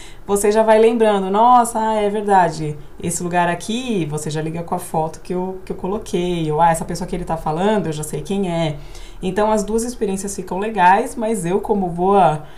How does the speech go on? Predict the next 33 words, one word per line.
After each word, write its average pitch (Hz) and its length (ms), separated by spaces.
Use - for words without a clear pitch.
bibliófila, 180 880
<laughs> - 480
recomendo 185 680
ler 151 200
o 156 40
capítulo, 269 560
assistir 202 460
o 170 60
vídeo, 180 440
ou 139 160
ouvir 139 180
o 135 60
podcast, 151 560
como 147 160
você 147 180
preferir, 180 500
e 240 300
voltar 180 640
pra 196 160
ler 170 160
o - 20
capítulo 175 440
novamente. 151 800
Mas, 139 460
gente, 139 480
vocês, 139 540
né, 165 340
todo 156 300
mundo 160 460
faz 156 200
como 175 200
quiser. 175 420
<laughs> - 420